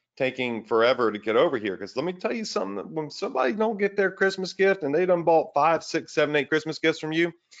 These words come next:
and they don't come in, expect refunds, expect chargebacks. So this opportunity timeline gives us an immense amount of increased opportunity in sales and profit margins,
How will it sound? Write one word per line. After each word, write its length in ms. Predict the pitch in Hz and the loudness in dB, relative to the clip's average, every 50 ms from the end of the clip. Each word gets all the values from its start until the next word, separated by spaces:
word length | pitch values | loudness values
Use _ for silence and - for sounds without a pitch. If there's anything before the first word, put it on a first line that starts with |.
| - - _ _ | -20 -20 _ _
and 140 | - 117 127 | 0 2 4
they 80 | 151 170 | 4 4
don't 240 | 170 185 185 180 | 4 2 2 2
come 160 | 185 185 175 180 | 0 0 0 2
in, 320 | 185 196 196 196 180 180 - _ _ _ | 2 2 2 0 -2 -6 -14 _ _ _
expect 460 | - - - - - - 139 143 - - | -20 -16 -16 -4 0 0 0 0 0 -2
refunds, 580 | 117 110 - - 92 87 - - - - - - _ _ _ _ _ _ _ _ - | -4 -4 -2 -4 -8 -8 -8 -12 -16 -16 -16 -18 _ _ _ _ _ _ _ _ -18
expect 480 | 107 - - - - 127 139 - - | -14 -14 -4 0 0 0 0 -2 -2
chargebacks. 640 | - 135 113 110 98 - - 110 95 85 - - - - _ - _ _ | 0 2 2 2 0 0 -2 -2 -2 -2 -4 -10 -18 -20 _ -20 _ _
So 200 | - - 165 151 | -4 0 0 0
this 160 | 131 131 - - | 0 -2 -6 -4
opportunity 960 | - 165 185 185 185 147 - - - 185 190 196 185 165 147 135 123 120 104 - - | -2 -2 0 0 -2 -6 -6 -8 -8 -6 -4 -4 -4 -4 -4 -4 -6 -6 -8 -10 -6
timeline 640 | - 139 151 156 151 135 120 113 107 101 101 101 101 - _ _ _ _ - | -2 0 0 0 0 0 0 2 2 0 -2 -4 -8 -14 _ _ _ _ -2
gives 280 | 113 143 165 156 135 135 | 0 2 2 2 2 4
us 300 | 139 120 110 - - - - | 4 4 4 2 -4 -10 -6
an 100 | 120 117 | -4 -2
immense 480 | 113 113 120 143 185 208 196 - - | -2 0 0 2 2 2 2 0 -2
amount 460 | 170 143 139 143 151 151 127 101 - - _ _ _ _ _ _ _ _ _ _ _ _ _ | -2 0 2 2 4 4 2 2 0 -4 _ _ _ _ _ _ _ _ _ _ _ _ _
of 280 | - 127 127 117 98 - | 0 0 0 0 -2 -4
increased 580 | - 151 175 175 - - - 160 151 143 - - | -4 -4 -4 -4 -6 -6 -4 -4 -4 -4 -2 0
opportunity 840 | 143 143 143 135 120 113 - 160 165 160 156 135 123 131 123 117 | 0 0 0 -2 -6 -8 -6 -6 -4 -2 -2 -2 -2 -4 -4 -4
in 120 | 104 104 104 | -4 -6 -8
sales 640 | - - - 135 131 131 131 131 131 135 131 - | -12 -4 0 2 2 4 4 4 2 0 -2 -4
and 140 | 117 101 95 | -8 -10 -4
profit 360 | _ 127 127 131 135 - - | _ 0 2 2 0 -2 -6
margins, 680 | 113 127 131 131 139 135 139 151 156 160 156 - _ | -6 -2 -2 -2 -2 -2 -4 -6 -8 -8 -12 -16 _